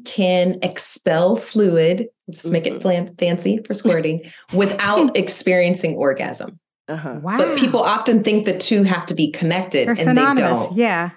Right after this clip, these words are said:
Speaker 1: No, you can have one without the other, but it just depends. So
Speaker 2: Yeah.
Speaker 1: for some women who have an orgasm, they may expel fluid that doesn't squirt. So it may be more of a milky white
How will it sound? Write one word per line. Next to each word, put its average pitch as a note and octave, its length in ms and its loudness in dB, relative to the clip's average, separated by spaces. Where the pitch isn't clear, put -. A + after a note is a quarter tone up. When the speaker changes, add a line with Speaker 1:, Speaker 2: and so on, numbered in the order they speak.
Speaker 1:
No, E3+ 640 0
you F#3 140 2
can F#3 100 0
have D#3+ 180 -2
one F3 180 4
without F3+ 320 2
the F#3+ 140 4
other, C4+ 580 4
but E3+ 260 -6
it E3+ 180 -6
just F3 220 -6
depends. D3 540 -4
So - 440 2
Speaker 2:
Yeah. - 60 -12
Speaker 1:
for G#3 140 0
some C4 360 0
women B3 300 4
who G#3 260 0
have F3 340 -2
an F3 120 0
orgasm, D3 960 -4
they F3+ 480 2
may F3 360 4
expel D#3+ 600 0
fluid A#3+ 560 2
that D#3+ 180 -2
doesn't D#3 320 -2
squirt. - 580 -4
So - 260 0
it F3+ 200 2
may F3+ 220 4
be F3+ 120 0
more D#3 260 2
of D3+ 120 0
a D3 240 2
milky E3 680 0
white - 560 -2